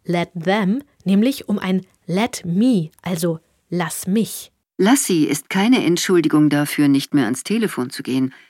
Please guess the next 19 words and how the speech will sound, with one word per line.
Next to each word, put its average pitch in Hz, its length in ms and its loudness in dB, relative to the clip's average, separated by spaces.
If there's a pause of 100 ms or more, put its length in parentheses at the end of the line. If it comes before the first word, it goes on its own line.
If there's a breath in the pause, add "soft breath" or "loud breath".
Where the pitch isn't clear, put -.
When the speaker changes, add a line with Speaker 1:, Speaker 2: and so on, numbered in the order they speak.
(240 soft breath)
Speaker 2:
gleichgültig 147 680 2
mit 143 140 0
den 143 140 4
Schultern 196 400 2
zu 151 120 0
zucken, 143 440 0 (320 soft breath)
sich - 240 -2
zu 160 180 2
weigern, 175 420 2
mit 160 160 4
einem 147 300 2
gekränkten 147 580 0
Freund 170 460 0
oder 143 240 0
Familienmitglied 151 960 2
über 147 200 0
Probleme 165 500 0
zu 139 180 -4
sprechen, - 540 -8